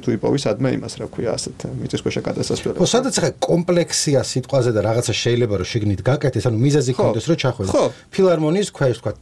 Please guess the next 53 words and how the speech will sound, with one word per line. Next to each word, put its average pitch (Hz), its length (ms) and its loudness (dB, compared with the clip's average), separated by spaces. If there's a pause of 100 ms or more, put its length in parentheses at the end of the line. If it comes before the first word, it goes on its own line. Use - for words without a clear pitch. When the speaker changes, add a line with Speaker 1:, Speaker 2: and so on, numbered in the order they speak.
(100)
Speaker 2:
დიდი 160 240 4
Speaker 1:
ხო. 165 80 6
Speaker 2:
არის 131 160 2
უკვე 180 240 2
და 135 80 4
იქ 123 160 2
რაც 127 160 2
მაღაზიებია 139 720 2
Speaker 1:
ხო, 135 160 4
Speaker 2:
და 175 80 4
Speaker 1:
ანუ 147 160 2
არ 139 160 4
არის 165 80 2
აუცილებელი, 185 320 2
რომ 131 80 4
ეს - 80 -4
მიწისქვეშა 147 240 -2
Speaker 2:
ახლა 147 120 -2
Speaker 1:
გადასასვლელები 147 360 0
დაიკეტოს 123 560 0
და - 80 2
ამოიქოლოს. 117 540 0
ხო, - 100 2
ის 220 80 2
შეიძლება 185 240 2
დარჩეს 120 320 0
როგორც 123 320 -6
კომერციული 123 480 0
სივრცე, 190 400 0
მაგრამ 107 300 0
არ 113 100 2
უნდა 156 240 2
იყოს 190 240 2
გზის - 320 0
გადაკვეთის 135 480 0
ერთადერთი 127 480 0
Speaker 2:
აჰა. - 60 -6
Speaker 1:
საშუალება. 117 500 0
ალტერნა-, 123 400 0
უნდა 143 240 2
იყოს 120 220 -2
და - 100 -4
ვინმეს 165 320 0
თუ - 80 2
უნდა 147 160 4
იქ 123 160 0
ჩასვლა, 110 320 0
იქ 104 160 0
მაღაზია, 117 400 0
კი - 80 -2
ბატონო, 131 400 -2
ანუ - 160 -6
ამის 117 220 -6